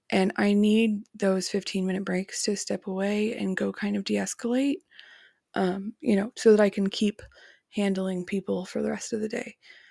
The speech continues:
And my coworkers need that, and they don't have the issues I have. So the fact that I have to, like, argue for that is a little aggravating, but in the long run, my, my job basically told me I need to have my therapist fill out some paperwork, and I'm gonna have to get an accommodation for my disability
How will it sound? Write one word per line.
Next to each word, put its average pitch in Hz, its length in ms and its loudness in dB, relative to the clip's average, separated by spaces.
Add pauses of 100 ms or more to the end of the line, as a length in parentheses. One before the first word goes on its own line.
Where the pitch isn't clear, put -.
(240)
And 208 240 2 (260)
my 220 300 4
coworkers 233 840 0 (500)
need 208 440 6
that, 190 460 -4
and 196 220 0
they 247 320 6
don't 247 220 2
have 175 240 -6
the 143 120 -4
issues 175 260 -8
I - 100 -10
have. - 260 -10
So - 480 -2 (600)
the 220 220 -2
fact 226 240 0
that 226 80 -2
I 214 40 2
have 208 200 -4
to, 214 80 -6
like, 196 340 -4
argue 233 280 0
for 262 120 -4
that 254 100 0
is 240 120 0
a 220 80 -4
little 220 340 -4 (120)
aggravating, 226 600 0
but 190 180 -2 (640)
in 233 140 4
the 233 80 2
long 233 220 2
run, 220 200 2
my, 202 180 0 (120)
my 208 180 2
job 208 300 0
basically 208 400 0
told 202 200 -4
me 190 160 -2
I 180 60 0
need 190 300 -2
to - 80 -8
have 202 600 -8
my 196 160 -4
therapist 214 440 -4
fill 208 120 -4
out 208 100 -6
some 190 100 -4
paperwork, 202 420 -4
and 233 100 -6
I'm 196 120 0
gonna 208 140 -4
have 202 140 -4
to 208 80 -6
get 208 140 -2
an 190 80 -2
accommodation 220 760 -2
for - 140 -12
my 208 100 -2
disability 208 720 -6